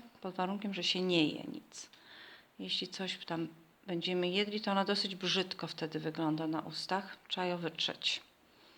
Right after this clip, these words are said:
ponieważ pozostałości zostają,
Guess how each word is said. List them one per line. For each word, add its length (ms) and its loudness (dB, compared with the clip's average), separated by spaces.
ponieważ 420 -4
pozostałości 1120 0
zostają, 840 6